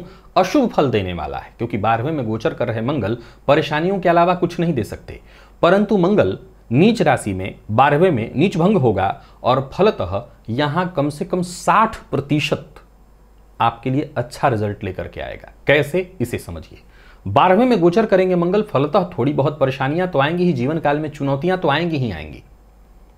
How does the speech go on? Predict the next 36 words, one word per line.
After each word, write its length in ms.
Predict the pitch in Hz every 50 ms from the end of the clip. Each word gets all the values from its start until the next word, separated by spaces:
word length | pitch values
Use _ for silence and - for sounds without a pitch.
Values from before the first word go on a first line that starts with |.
| - _ - _ - _ -
संभव 360 | - - 117 113 113 131 127
है 60 | 135 131
कि 100 | 135 120
जीवन 240 | 117 123 131 131
साथी 240 | 127 - 123 123 131
के 80 | 135 131
साथ 220 | 139 143 139 139
मतभेद 420 | 131 135 135 123 107 135 156 151 135
भी 80 | 139
हो, 100 | 143 147
दाम्पत्य 380 | 120 127 127 123 143 135 - 131
जीवन 200 | 123 131 143 143
में 100 | 143 135
थोड़ी 200 | - 147 147 147
परेशानी 460 | 147 156 151 151 - 202 202 190 151
भी 140 | 104 104 92
हो, 160 | - - - - - - - - - - - - -
क्रोध 260 | - 147 175 185 131 135
के 100 | 156 143
कारण 300 | - 143 151 170 160 139
दाम्पत्य 380 | 143 147 147 165 165 - 147
जीवन 160 | 135 151 160
में 60 | 156 151
मुसीबत 380 | 151 156 151 - 180 175 175
भी 140 | 151 151 131
आ 80 | 127 135
सकती 320 | - - - - - 82
है। 140 | - - - _ - - - - -
बल्कि 240 | 101 123 123 - 131
मैं 140 | 135 139 135
तो 80 | 135
ये 100 | 120 147
तक 180 | 151 - - -
कहूंगा 420 | 147 127 123 117 110 120 139 - - - - - -
कि 160 | 135 143 - -
अगर 300 | 131 147 185 196 202